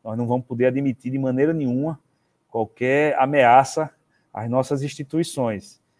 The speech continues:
Evidentemente que a gente tem que trabalhar para que essa, essas ameaças, para que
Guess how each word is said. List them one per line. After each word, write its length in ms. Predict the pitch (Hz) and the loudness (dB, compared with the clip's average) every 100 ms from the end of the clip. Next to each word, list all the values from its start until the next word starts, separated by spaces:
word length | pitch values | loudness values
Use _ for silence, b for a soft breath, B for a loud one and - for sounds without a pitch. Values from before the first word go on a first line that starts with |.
| _ _ | _ _
Evidentemente 580 | - 101 120 117 120 127 | -16 -8 -8 -6 -6 -4
que 60 | 127 | -4
a 20 | |
gente 140 | 131 | -6
tem 120 | 135 135 | -6 -4
que 60 | |
trabalhar 720 | 135 127 120 117 127 151 - _ - | 0 4 4 6 6 4 -2 _ -18
para 80 | 110 | -10
que 100 | 117 | -8
essa, 380 | - 123 101 - | -4 -4 -4 -10
essas 320 | 104 - 104 | -12 -8 -6
ameaças, 720 | 110 107 98 113 123 117 101 | -4 -4 0 4 2 0 -14
para 180 | - 101 | -14 -14
que 280 | - 110 | -8 -8